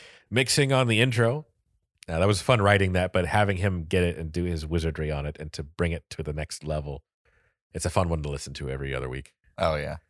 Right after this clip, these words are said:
Speaker 1: Yes, I still jam to it.
Speaker 2: <laughs>
Speaker 1: I would say it's on my iPod, but, you know, it, who has iPods anymore?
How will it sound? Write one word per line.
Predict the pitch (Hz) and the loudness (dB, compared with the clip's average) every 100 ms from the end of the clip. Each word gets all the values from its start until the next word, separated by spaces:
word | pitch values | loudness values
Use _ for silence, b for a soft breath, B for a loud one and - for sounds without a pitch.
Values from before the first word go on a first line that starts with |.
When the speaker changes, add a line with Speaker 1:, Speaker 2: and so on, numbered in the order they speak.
| _ | _
Speaker 1:
Yes, | 65 62 - | -14 -12 -12
I | 76 | -10
still | - 71 | -10 -8
jam | 73 71 | -8 -8
to | 67 67 | -8 -10
it. | - _ | -12 _
Speaker 2:
<laughs> | _ - | _ -10
Speaker 1:
I | - - - - _ _ _ _ 80 | -8 -6 -10 -14 _ _ _ _ -2
would | 85 | 0
say | - 78 | 0 -2
it's | 78 | -4
on | 76 | -6
my | 73 71 | -4 -4
iPod, | 73 76 62 | -4 -4 -6
but, | 62 58 _ _ _ _ _ - - | -8 -12 _ _ _ _ _ -20 -12
you | 82 | -10
know, | 55 58 _ _ _ - | -10 -18 _ _ _ -16
it, | 90 _ _ _ | -16 _ _ _
who | 80 | -8
has | 65 | -6
iPods | 64 67 57 53 | -6 -6 -8 -10
anymore? | 65 67 71 | -10 -8 -8